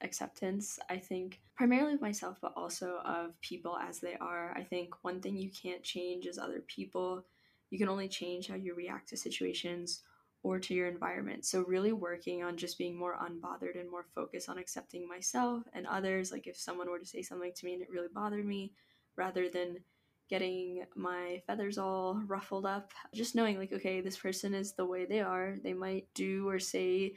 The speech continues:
these types of things again, but rather than trying to meet their expectation,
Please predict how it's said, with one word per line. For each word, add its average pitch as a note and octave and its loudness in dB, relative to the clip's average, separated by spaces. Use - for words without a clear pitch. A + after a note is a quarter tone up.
these F#3+ 2
types - -6
of F#3 -4
things F3+ -2
again, F#3 2
but F#3 4
rather F#3+ 6
than F#3 2
trying F#3 2
to F#3 -2
meet F#3 0
their F3+ 0
expectation, F#3 0